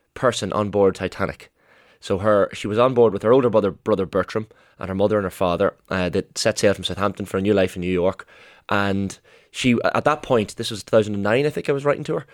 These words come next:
she was the last surviving Titanic person who had been on board. She was six months old, I think, at the time, and, uh, started writing to her letters. She was in a nursing home in Southampton. Her father perished, went down with the ship, and the mother and her, her, uh, brother and herself went back to Southampton, gave up on the life in New York,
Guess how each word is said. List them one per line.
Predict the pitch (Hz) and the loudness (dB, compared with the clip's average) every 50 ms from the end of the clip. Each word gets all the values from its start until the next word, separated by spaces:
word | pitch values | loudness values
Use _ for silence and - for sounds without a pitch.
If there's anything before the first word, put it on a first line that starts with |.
| - - - _ | -20 -20 -20 _
she | - - 139 | -2 0 0
was | 120 120 117 | 2 2 2
the | - 117 | 4 4
last | 117 117 127 120 117 | 4 2 2 0 -2
surviving | - - 101 95 107 104 107 98 104 95 78 - _ _ _ | -4 -4 0 0 2 2 2 0 -2 -6 -8 -10 _ _ _
Titanic | - 95 - 104 101 95 90 - - - - _ _ _ _ _ _ _ _ _ _ _ | -14 -10 -6 -4 -4 -4 -4 -8 -14 -20 -20 _ _ _ _ _ _ _ _ _ _ _
person | - 117 104 92 - - 78 78 | 0 0 0 0 -2 -6 -8 -4
who | 87 101 98 | -2 0 0
had | 101 | 2
been | - 127 127 120 | 4 4 4 6
on | 113 113 101 | 4 2 2
board. | 90 110 110 107 98 90 - - - - - | 2 4 4 4 4 2 -2 -10 -20 -20 -20
She | - - | -10 -8
was | 120 110 | -6 -2
six | - 165 156 - | 0 -2 0 2
months | 147 147 135 113 143 | 0 0 2 4 4
old, | 139 143 139 | 4 6 4
I | |
think, | 135 147 143 - | 2 0 -4 -4
at | - | -6
the | 127 | -6
time, | - 139 143 151 147 120 - - - - - _ - _ - | -2 0 0 0 -2 -4 -12 -20 -20 -20 -20 _ -16 _ -2
and, | 113 110 110 101 | -2 -2 0 0
uh, | 104 104 101 104 - - - | 0 2 2 0 0 -2 -8
started | - - 160 160 151 120 | -4 0 0 2 4 4
writing | 135 127 113 120 | 2 2 2 0
to | 110 | 0
her | 104 | 0
letters. | 101 101 104 104 95 | 2 2 2 0 0
She | - 117 | -2 -2
was | 107 | 0
in | 131 139 | 0 2
a | 131 | 4
nursing | 120 120 113 - 120 | 2 2 2 0 -2
home | 107 117 110 104 | -4 -2 -2 -2
in | 95 | -4
Southampton. | - 95 104 104 98 - - 87 - - - - _ _ | -6 -6 -6 -6 -6 -6 -8 -10 -10 -16 -20 -20 _ _
Her | - 110 | -16 -4
father | - 135 139 143 135 120 | 0 2 4 4 4 2
perished, | - 117 113 113 101 - - - - | 2 2 2 2 0 0 -4 -8 -10
went | 95 92 | -4 0
down | 110 110 | 0 0
with | 110 107 | 0 -2
the | 101 - | -4 -4
ship, | - - 98 - - - - _ - - - _ _ | -2 -2 -2 -2 -4 -12 -20 _ -20 -20 -20 _ _
and | 104 98 | -4 0
the | 101 | 2
mother | 104 113 117 117 | 2 4 4 4
and | 107 101 | 4 2
her, | 101 - - | 0 -2 -2
her, | 92 98 98 95 - - _ - | -2 -2 0 0 -2 -4 _ -8
uh, | - 85 85 | -6 -6 -4
brother | - - 104 95 98 | 0 2 2 2 2
and | 90 | 0
herself | 90 82 - - 95 90 87 - | -2 -4 -2 0 0 0 -2 -4
went | 92 82 | -4 -2
back | 104 107 | -2 -4
to | - | -4
Southampton, | - 92 - 90 90 87 - 87 87 - | -6 -8 -6 -6 -6 -6 -6 -8 -10 -6
gave | - - 107 | -2 0 2
up | 104 104 - | 2 2 2
on | 101 92 | 0 0
the | 95 | 0
life | 92 87 - 92 | 0 -2 -2 -4
in | |
New | 87 82 | -2 0
York, | 85 90 92 87 - - | 0 0 0 -2 -6 -12